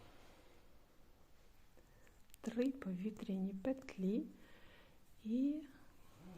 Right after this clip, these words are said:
крайній стовпчик, ой, крайній фрагмент цього великого фрагменту. З двох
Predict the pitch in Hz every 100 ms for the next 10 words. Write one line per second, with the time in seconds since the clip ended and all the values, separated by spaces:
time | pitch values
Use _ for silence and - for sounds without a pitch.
0 | 135 - - - 226 190 202 190 190 190
1 | 240 302 - - 370 381 - - - 196
2 | 180 185 - 208 190 190 - 190 196 220
3 | 254 311 - - - - - - - -
4 | - - - - - - - - - -
5 | - - 202 190 190 208 214 214 - -
6 | - - 196 202 196 190 190 214 214 262
7 | 311 - - - - - - - - -
8 | - - - - - - 240 240 240 247
9 | 247 247 247 - 254 254 - - - -
10 | - - - - - - - - - -
11 | - - - - - - - - - -
12 | - - - - - - - - - -
13 | - - - - - - - - - -
14 | - - - 190 196 202 190 190